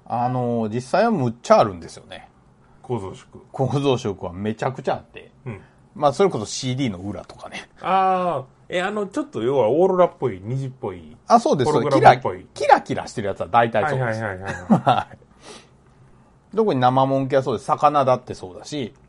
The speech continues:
Speaker 1: 鳥、
Speaker 2: あのー、
Speaker 1: 鳥とか、まあ、クジャクの羽とかもそうだし、鳩の首んとことかもそうだし。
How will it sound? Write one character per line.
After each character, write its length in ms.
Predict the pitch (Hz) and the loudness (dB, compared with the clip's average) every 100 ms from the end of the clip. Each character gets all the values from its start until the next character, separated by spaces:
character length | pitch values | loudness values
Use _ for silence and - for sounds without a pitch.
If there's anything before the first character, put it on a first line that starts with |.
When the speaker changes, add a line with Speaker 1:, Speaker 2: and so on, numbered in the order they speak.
| _ _ - _ _ _ _ - | _ _ -20 _ _ _ _ -2
Speaker 1:
鳥、 220 | 180 117 | 0 2
Speaker 2:
あ 40 | 107 | -2
の 220 | 101 95 | -8 -4
ー、 20 | |
Speaker 1:
鳥 260 | 160 147 139 | -2 -2 -2
と 120 | 117 | -4
か、 100 | - | -2
ま 120 | 117 | -2
あ、 20 | |
ク 140 | - 202 | 2 6
ジ 60 | |
ャ 80 | 185 | 6
ク 120 | 180 | 6
の 80 | 156 | -4
羽 200 | 151 135 | -2 -4
と 100 | 113 | -6
か 60 | - | -10
も 60 | - | -20
そ 120 | - | -18
う 40 | 85 | -16
だ 80 | |
し、 240 | - 123 92 | -8 -8 -8
鳩 360 | - 240 233 127 | 2 2 4 -4
の 100 | 95 | -4
首 280 | - 120 110 | -8 -4 -4
ん 60 | |
と 100 | 104 | -6
こ 100 | 98 | -12
と 80 | - | -18
か 60 | - | -20
も 60 | |
そ 120 | - - | -20 -18
う 40 | |
だ 100 | 90 | -12
し。 280 | 156 123 | -6 -8